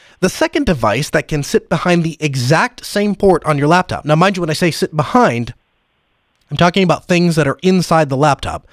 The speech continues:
So just by looking at the port, unless you look for the little, um, Thunderbolt, you know, insignia thing, you won't, you can't actually tell just from looking at the port. But behind the port, the second device that can sit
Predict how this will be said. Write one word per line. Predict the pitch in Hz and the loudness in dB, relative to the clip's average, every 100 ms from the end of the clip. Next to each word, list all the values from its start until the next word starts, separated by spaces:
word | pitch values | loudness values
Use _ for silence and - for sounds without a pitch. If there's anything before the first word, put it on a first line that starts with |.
| _ _ _ | _ _ _
So | - | -4
just | 113 123 240 - | -2 0 0 2
by | 240 | 2
looking | 208 233 220 170 | 2 0 0 0
at | |
the | - | 0
port, | - 208 160 120 _ _ _ _ _ _ _ _ _ | 2 4 4 0 _ _ _ _ _ _ _ _ _
unless | 139 143 175 | 2 2 4
you | 196 | 2
look | 185 | 2
for | - 156 | 0 -2
the | |
little, | 165 170 165 143 - - | 2 4 4 2 -4 -2
um, | 143 123 107 98 - _ _ _ _ _ _ _ _ _ | 2 2 0 -4 -10 _ _ _ _ _ _ _ _ _
Thunderbolt, | - 196 208 190 143 143 135 _ | -2 0 2 2 2 0 -2 _
you | 170 | -2
know, | 135 | 0
insignia | 123 147 202 170 131 | 0 0 0 0 0
thing, | - 120 120 - _ _ _ | 0 -2 -2 -10 _ _ _
you | 151 160 | 0 2
won't, | 175 185 | 2 0
you | 147 | -6
can't | - 196 220 | -4 -2 0
actually | 185 202 170 | 0 -2 -2
tell | - 208 175 | 0 2 2
just | 147 - | 0 0
from | 156 | 0
looking | 156 180 170 | 0 0 0
at | 151 | 0
the | 139 | -2
port. | - 185 - _ _ _ _ _ _ _ _ _ _ _ _ - | 0 0 0 _ _ _ _ _ _ _ _ _ _ _ _ -8
But | 156 | -2
behind | 156 - 269 277 | 0 2 2 2
the | |
port, | - 294 214 | 0 0 0
the | 156 | 0
second | - 220 240 | -2 0 0
device | 202 185 170 | 2 2 2
that | 160 | -2
can | 160 131 | -2 -4
sit | - 120 135 | 0 0 -2